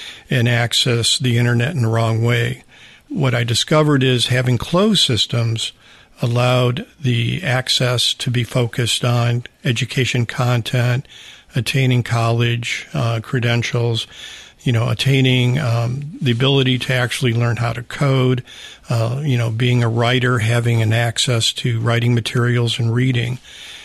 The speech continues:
I saw that it needed to expand, uh,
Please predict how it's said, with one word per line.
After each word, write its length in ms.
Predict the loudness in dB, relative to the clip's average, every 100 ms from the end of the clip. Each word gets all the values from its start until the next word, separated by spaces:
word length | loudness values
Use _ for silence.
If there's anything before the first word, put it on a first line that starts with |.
| -8 -2
I 180 | 0
saw 280 | 2 2 2
that 180 | 2 0
it 140 | 0
needed 480 | 0 2 4 4 2 0
to 180 | 0
expand, 760 | 0 -2 -2 0 2 2 2 0 -4 -20 -20 -10 -4
uh, 380 | -2 0 -2